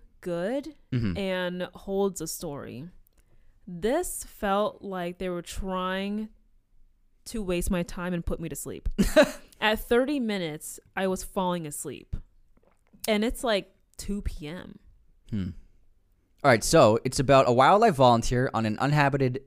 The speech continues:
Speaker 2: uninhabited island off the British coast who descends into a terrifying madness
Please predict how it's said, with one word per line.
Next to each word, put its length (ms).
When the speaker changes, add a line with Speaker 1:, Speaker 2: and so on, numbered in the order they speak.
Speaker 2:
uninhabited 560
island 320
off 120
the 60
British 320
coast 300
who 80
descends 420
into 260
a 40
terrifying 600
madness 520